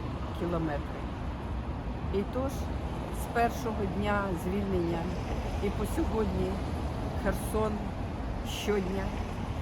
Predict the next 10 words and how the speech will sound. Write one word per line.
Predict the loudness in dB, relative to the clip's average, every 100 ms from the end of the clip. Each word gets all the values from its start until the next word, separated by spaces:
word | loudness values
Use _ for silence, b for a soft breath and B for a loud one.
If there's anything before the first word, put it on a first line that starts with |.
| -2 0
щоночі | 2 2 2 2 0 -2 -2 -2 -4 -4 -4 -2
нещадно | -2 0 0 2 2 2
обстрілюється. | 0 -2 -2 -2 0 -2 -2 -2 0 0 0 0 -2 -2 -2 -2 -2 -2 -2 -2 -2 2
Гинуть | 4 4 4 4
люди, | 4 4 2 0 -2 -2 -2 -2 -2 -2 -2 -2 4
дорослих | 6 6 4 2 2 2
за | 4 6 4 2 -2 -2 -2 0 0 0 0 2
цей | 4 4 2 0
дві | 2
тисячі | 2 2 0 0 2 2